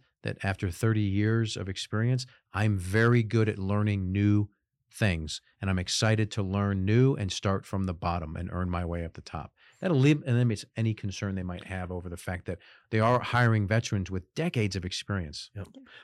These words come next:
Speaker 2: But I, I think the, the being humble, I, I think that's kind of where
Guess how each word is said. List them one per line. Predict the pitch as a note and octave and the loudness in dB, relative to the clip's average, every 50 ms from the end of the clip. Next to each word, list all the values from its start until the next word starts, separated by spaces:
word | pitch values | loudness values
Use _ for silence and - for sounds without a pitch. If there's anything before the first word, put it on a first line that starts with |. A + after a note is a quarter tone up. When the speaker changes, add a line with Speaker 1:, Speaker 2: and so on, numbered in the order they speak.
| _ - | _ 0
Speaker 2:
But | C3 C3+ | 2 2
I, | D3 D3 B2 - - | 4 2 0 -2 -2
I | B2 | 0
think | A#2 - D#3 D3 C3+ B2+ - | 2 4 4 4 4 2 2
the, | C3+ A#2 A#2 A#2+ G#2 | 4 4 4 2 0
the | G#2 A2 | -2 -2
being | G2 G2 A2 G#2+ G2+ F#2+ | 0 2 2 2 2 0
humble, | F2+ D#2+ F#2 G2+ F#2 F2 D#2+ D#2+ F2 - - - | 0 0 0 0 0 -2 -4 -8 -12 -14 -14 -10
I, | A#2+ A2 G#2 G2+ | -6 -4 -4 -4
I | - - A2 G#2+ | -4 -4 -4 -4
think | - - B2 A#2 G#2+ F#2 - - - - - - _ _ _ _ _ _ _ _ _ - | 0 2 2 2 2 0 -4 -10 -20 -20 -20 -20 _ _ _ _ _ _ _ _ _ -12
that's | - A#2 G2+ B2 A#2 B2 A#2 - - | -2 4 6 6 6 6 4 0 -2
kind | - A#2+ A#2+ A2+ A2 G#2+ | 0 2 2 4 4 4
of | G#2+ G2 | 2 2
where | F#2 F#2+ G#2 G#2+ G#2+ G2 G2 G2 - | 0 2 2 2 2 2 2 0 -4